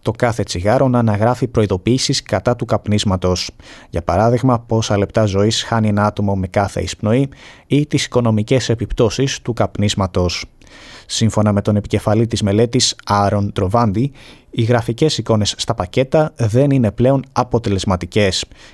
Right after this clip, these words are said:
και θα πρέπει να αυξηθεί η ποιότητα αλλά και η συχνότητα των πληροφοριών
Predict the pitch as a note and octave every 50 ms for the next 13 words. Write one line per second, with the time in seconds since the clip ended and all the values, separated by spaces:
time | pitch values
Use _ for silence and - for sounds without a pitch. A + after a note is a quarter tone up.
0 | _ - - G#2+ - - - - A2+ A#2+ B2+ - B2+ A#2+ A2+ G#2 - - A#2+ A2
1 | - C3 B2 - - A2+ A2+ - G#2+ A2 A#2+ B2 A#2 F2+ - G#2 B2+ C#3 C3+ -
2 | - - - - - - A2 A2 C3+ C#3+ C#3 - - C3+ A#2 - A#2+ A2+ - B2+
3 | C3+ C3 - - - C3 B2+ A2+ - B2 A2+ A2 - A2+ G#2 F#2+ - - F#2+ E2+
4 | F#2 G2+ A2 A#2 D3+